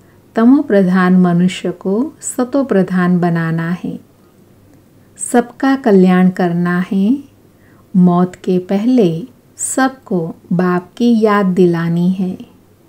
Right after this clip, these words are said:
आज बाबा ने वरदान दिया, "हाँ जी के पाठ द्वारा सेवाओं में महान बनने वाले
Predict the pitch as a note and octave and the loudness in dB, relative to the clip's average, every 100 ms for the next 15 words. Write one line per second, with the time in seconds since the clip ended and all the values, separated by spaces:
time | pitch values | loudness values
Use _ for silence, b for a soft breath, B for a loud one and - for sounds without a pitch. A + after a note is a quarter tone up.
0 | _ _ _ _ _ G3+ F#3 F3+ - F3+ | _ _ _ _ _ -2 0 -2 -2 -2
1 | E3+ F3+ F3 F3+ F3 E3 F3+ E3+ E3+ E3 | 0 0 2 2 0 -2 -2 -2 -2 0
2 | F3 E3+ F#3 C#4+ - _ b b b b | 0 0 0 -4 -6 _ b b b b
3 | - - A#3+ A#3 A#3 C#4 C4+ F#3+ F3+ F3+ | -18 -2 4 4 4 0 0 2 2 0
4 | F#3+ F3+ F3+ - F#3 E3 E3 E3 F#3 D#4 | -2 0 -2 -4 -4 -4 -4 -2 -2 -4
5 | - b b b b - - G3+ G3 A3+ | -8 b b b b -10 2 4 4 2
6 | C4 B3 G3+ E3 D#3+ - - G3 G3+ G3+ | 2 2 2 0 -4 -10 2 4 4 2
7 | C#4+ C#4+ F#3 F3 E3+ F3 E3+ E3 D#3+ D#3+ | 2 4 4 2 2 0 -2 -4 -4 -4
8 | E3+ C#4 | 0 -2